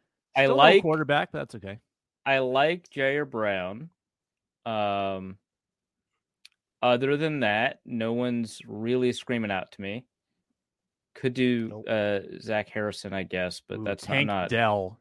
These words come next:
Speaker 2: is on the board.
Speaker 3: He might be there with the next one if you want him.
Speaker 2: Yeah.
Speaker 1: Yeah.
Speaker 3: I like, uh, Kendre Miller if you wanna go running back, but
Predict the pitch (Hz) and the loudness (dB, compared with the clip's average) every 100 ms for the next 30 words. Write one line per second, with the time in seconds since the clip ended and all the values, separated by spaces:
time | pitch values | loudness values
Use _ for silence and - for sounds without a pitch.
0 | _ 120 110 110 104 95 101 98 92 - | _ -12 -6 -6 -6 -6 -4 -4 -6 -14
1 | _ _ _ _ _ _ _ _ _ - | _ _ _ _ _ _ _ _ _ -14
2 | 131 123 95 117 104 107 101 - 95 90 | -8 -8 -8 -10 -6 -4 -6 -8 -14 -14
3 | - 92 90 85 - 92 90 87 87 - | -12 -12 -12 -12 -12 -12 -10 -12 -14 -20
4 | _ - 101 95 98 92 - _ _ _ | _ -12 -6 0 2 0 -6 _ _ _
5 | _ _ _ _ _ _ _ _ _ _ | _ _ _ _ _ _ _ _ _ _
6 | _ _ _ _ _ 147 185 185 - 165 | _ _ _ _ _ 0 0 -2 0 2
7 | 135 131 - 165 123 98 160 113 95 95 | 4 2 0 -2 0 0 -2 -2 -6 -6
8 | 95 95 123 95 90 104 95 90 | -6 -6 -6 -6 -8 -6 -6 -6